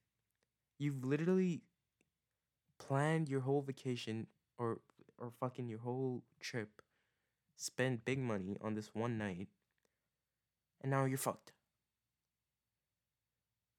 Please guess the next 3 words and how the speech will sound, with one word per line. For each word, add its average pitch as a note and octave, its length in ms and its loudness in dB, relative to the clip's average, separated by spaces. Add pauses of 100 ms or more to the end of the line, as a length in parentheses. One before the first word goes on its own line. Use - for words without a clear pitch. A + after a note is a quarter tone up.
(1000)
And A#2+ 600 2 (540)
yeah, D3 240 0
th-, - 280 -8